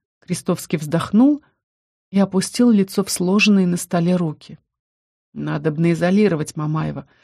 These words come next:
свезти его в имение Родовое, да и оставить там на пару недель и искать,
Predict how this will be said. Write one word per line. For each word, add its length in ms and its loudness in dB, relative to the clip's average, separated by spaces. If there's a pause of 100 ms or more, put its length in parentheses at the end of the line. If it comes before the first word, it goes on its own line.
(140)
свезти 600 0
его 160 0
в 120 0
имение 420 2
Родовое, 520 0
да 180 0
и 200 -4
оставить 760 0
там 180 -4
на 120 -4
пару 260 -6
недель 420 0 (520)
и 160 2
искать, 640 -10